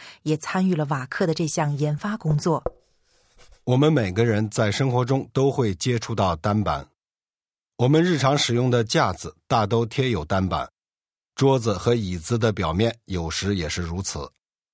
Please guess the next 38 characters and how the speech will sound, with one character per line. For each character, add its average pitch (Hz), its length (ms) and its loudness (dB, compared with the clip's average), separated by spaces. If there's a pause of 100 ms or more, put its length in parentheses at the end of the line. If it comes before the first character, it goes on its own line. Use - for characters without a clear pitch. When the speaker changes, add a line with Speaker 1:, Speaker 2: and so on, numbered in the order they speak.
(500)
Speaker 2:
单 160 180 6
板 101 220 2
是 139 140 -2
一 135 120 0
层 120 220 2
粘 113 180 4
合 131 140 2
在 113 240 2
基 139 220 -2
材 120 180 0
上 107 180 0
的 87 240 -4
厚 135 240 -2
度 117 200 0
可 85 180 -8
达 104 180 2
几 98 160 -6
毫 95 200 -2
米 95 160 0
的 87 220 -2
薄 87 220 -2
木 110 200 0
板。 69 260 -6 (680)
要 156 160 6
粘 127 240 4
贴 143 180 2
单 143 240 4
板， 85 360 -2
当 151 120 4
然 123 220 4
就 131 140 2
要 113 120 6
使 92 220 -2
用 101 180 2
胶 113 220 2
粘 98 180 0
剂 104 160 -2
了。 78 260 -6